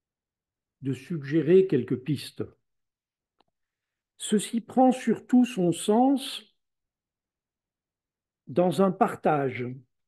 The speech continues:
un échange d'expériences, un débat,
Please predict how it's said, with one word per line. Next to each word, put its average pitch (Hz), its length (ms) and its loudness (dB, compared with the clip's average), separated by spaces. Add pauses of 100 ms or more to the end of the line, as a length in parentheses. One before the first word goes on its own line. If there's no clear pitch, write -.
(680)
un 151 160 2
échange 196 520 2
d'expériences, 156 920 2
un 160 160 -4
débat, 139 600 0